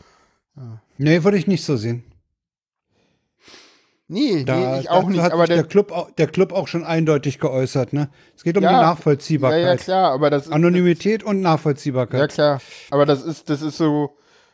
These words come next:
Speaker 1: das ist halt, weil wir halt dreimal darüber nachdenken, bevor wir Dinge tun in Deutschland.
Speaker 2: Ja, an der Stelle ist
Speaker 1: Das
Speaker 2: das aber
Speaker 1: meinte ich.
Speaker 2: gut.
Speaker 1: Das, äh, ich meinte, äh, ich meinte
Speaker 2: Ja, ja.
Speaker 1: das jetzt gar nicht negativ, sondern ich meinte das diesmal durchaus positiv.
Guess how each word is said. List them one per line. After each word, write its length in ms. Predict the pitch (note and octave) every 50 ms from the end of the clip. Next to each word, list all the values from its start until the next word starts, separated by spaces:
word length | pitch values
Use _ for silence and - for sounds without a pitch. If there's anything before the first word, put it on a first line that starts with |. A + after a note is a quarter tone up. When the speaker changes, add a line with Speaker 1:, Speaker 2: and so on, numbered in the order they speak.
| _ _
Speaker 1:
das 180 | - C#3+ - -
ist 180 | F3+ - -
halt, 220 | F#3 E3+ D#3 C#3+ D3
weil 160 | D#3 E3+ E3+
wir 140 | E3 D3 C#3+
halt 180 | E3 D#3 - -
dreimal 500 | C3+ C3+ C#3+ D#3 F3+ F#3 G3 E3+ D#3 D3+
darüber 420 | D#3 D3 C#3+ C#3+ D3+ D#3 D3+ D3
nachdenken, 580 | C#3+ C#3+ D3 D#3+ - - - C#3+ C#3 - C#3+ D#3
bevor 340 | C#3+ B2+ - - D3 C#3 C3+ C#3
wir 120 | C#3 B2+
Dinge 260 | C3+ D3 E3+ E3 B2+ -
tun 240 | - - A#2+ A2+
in 120 | A2 A2 G#2+
Deutschland. 560 | G#2+ G#2 G#2 G#2 - - - G#2+ G#2 G#2 -
Speaker 2:
Ja, 140 | - D3+ D3+
an 120 | D#3 D3 A#2
der 120 | D#3+ F3
Stelle 260 | - - F#3+ F#3+ G3 F#3+
ist 80 | -
Speaker 1:
Das 120 | C#3+ D#3 E3
Speaker 2:
das 80 | F#3+
aber 100 | C#3+ C3+
Speaker 1:
meinte 180 | B2+ B2 B2 -
ich. 40 | A2+
Speaker 2:
gut. 100 | F#2+ -
Speaker 1:
Das, 140 | C#3 C3 B2 D3
äh, 60 | D3+
ich 140 | D3 D3+ D3
meinte, 260 | D3+ D3+ E3 D#3+ F3
äh, 180 | D#3+ D#3 E3 D#3+ - - - - _ _
ich 140 | D#3+ D3+ D3
meinte 200 | D#3 D#3+ F3 G3
Speaker 2:
Ja, 80 | G3 F3+
ja. 40 | D#3
Speaker 1:
das 140 | D#3 D#3 F#3+
jetzt 200 | E3+ D3+ - -
gar 120 | D3+ D#3+
nicht 160 | F3+ F#3 D#3+ D#3+
negativ, 580 | E3+ F3+ G3 G#3 G3+ E3+ - - - D3 C3+
sondern 280 | - D3+ C3+ C3+ C#3 C3+
ich 100 | C3 B2+
meinte 260 | C3+ C#3 D3 C#3+ C#3+ C#3
das 220 | C3+ C3 B2+ B2+ F#2 D2+
diesmal 580 | G#2+ C3 A2 B2 B2+ C#3 D3+ D3+ - F3 D3+ C#3
durchaus 320 | C#3+ C#3+ C3+ - C#3+ C3 -
positiv. 680 | _ _ D3+ C#3+ C#3 B2 G#2+ - - A2 G#2 - _